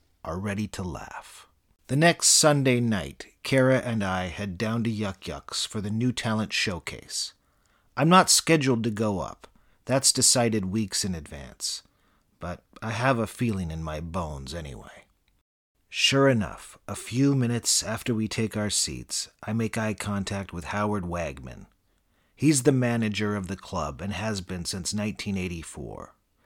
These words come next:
He's also the guy that first put Norm Macdonald up on stage. Ditto Mike Macdonald and Tom Green and John Doerr,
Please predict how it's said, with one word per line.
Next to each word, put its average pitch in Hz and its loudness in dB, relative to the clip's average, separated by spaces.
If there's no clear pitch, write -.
He's 117 0
also 123 2
the 104 -2
guy 110 -2
that 107 -4
first - -4
put - -6
Norm 120 0
Macdonald 107 -2
up - -10
on 62 -12
stage. - -6
Ditto 131 4
Mike 113 0
Macdonald - -10
and 110 -6
Tom 131 2
Green 110 -2
and 95 -4
John 127 2
Doerr, 107 -2